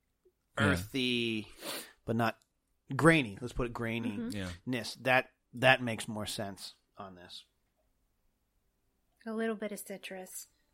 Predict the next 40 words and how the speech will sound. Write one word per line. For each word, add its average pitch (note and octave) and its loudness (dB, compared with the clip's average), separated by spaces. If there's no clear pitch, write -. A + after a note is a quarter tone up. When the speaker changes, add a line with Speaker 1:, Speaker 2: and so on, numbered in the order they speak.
Speaker 2:
Mm-hmm. A#2+ -14
Speaker 3:
Scott G#3 -6
gets - -8
a G3+ -10
little F#3+ -4
bit F#3 -6
of F#3 -8
leather. F3+ -4
Speaker 2:
I've - -6
only A#3+ 6
gotten F#3 10
leather A#2+ 10
from, G#2 0
like, A2+ 0
a A#2 0
few, - -8
a A2+ -6
few G#2+ -2
whiskeys. F#2+ -6
Speaker 1:
I've B2 4
never G2 6
chewed F2 4
on E2 4
a D#2+ 2
leather E2 2
coat - -2
before, E2+ -2
so F2 0
I G2 4
have F2+ 2
no D#2+ 2
idea. D2+ 8
Speaker 3:
<laughs> - -4
Delicious. G#3 -4
I - -2
recommend G3+ 0
it. G3 6
Speaker 1:
I - 0
don't F2 0
know. D2+ -2